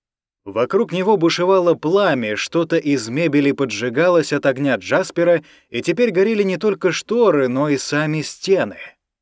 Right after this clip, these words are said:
Весь дом должен был с минуты на минуту вспыхнуть. «Джаспер!» Кол потянул Джаспера за руку, чтобы он хотя бы поднялся. Джаспер встал на колени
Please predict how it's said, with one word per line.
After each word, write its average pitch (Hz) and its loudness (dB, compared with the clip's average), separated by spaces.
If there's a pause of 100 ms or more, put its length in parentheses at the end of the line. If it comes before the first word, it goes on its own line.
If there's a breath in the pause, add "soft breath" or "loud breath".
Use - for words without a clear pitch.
(360)
Весь 123 0
дом 147 2
должен 139 -2
был 143 0
с - -10
минуты 139 -2
на 139 0
минуту 143 0
вспыхнуть. - -4 (800)
«Джаспер!» 240 0 (460)
Кол 226 0
потянул 196 2
Джаспера 160 0
за 139 0
руку, 208 0
чтобы 175 0
он 226 2
хотя 170 0
бы 160 2
поднялся. 165 -2 (760)
Джаспер 127 0
встал 131 0
на 110 -4
колени 170 0